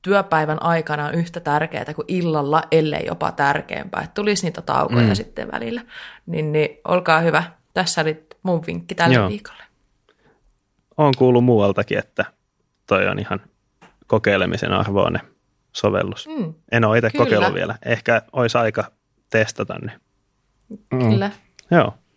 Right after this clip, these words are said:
Speaker 3: Kuulostaa hyvältä.
Speaker 2: Kyllä.
Speaker 1: Kokeilkaa. Kertokaa sitten, miten kävi.
Speaker 3: Hienoa.
Speaker 2: No niin.
Speaker 3: Hyvä. Ja tosiaan, niin kuin aikaisemminkin mainittiin, jos et seuraa meitä vielä Instassa, niin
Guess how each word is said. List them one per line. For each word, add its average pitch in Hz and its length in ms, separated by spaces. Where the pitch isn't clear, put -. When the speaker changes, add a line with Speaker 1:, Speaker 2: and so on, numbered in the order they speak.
Speaker 3:
Kuulostaa 107 340
hyvältä. 95 240
Speaker 2:
Kyllä. 104 260
Speaker 1:
Kokeilkaa. 208 440
Kertokaa 214 420
sitten, 190 260
miten 175 220
kävi. 165 260
Speaker 3:
Hienoa. 135 240
Speaker 2:
No 139 40
niin. 131 120
Speaker 3:
Hyvä. 120 140
Ja 156 140
tosiaan, 170 420
niin 147 140
kuin 151 120
aikaisemminkin 131 500
mainittiin, 131 420
jos 135 220
et 127 100
seuraa 139 280
meitä 98 280
vielä 104 140
Instassa, 135 460
niin 104 200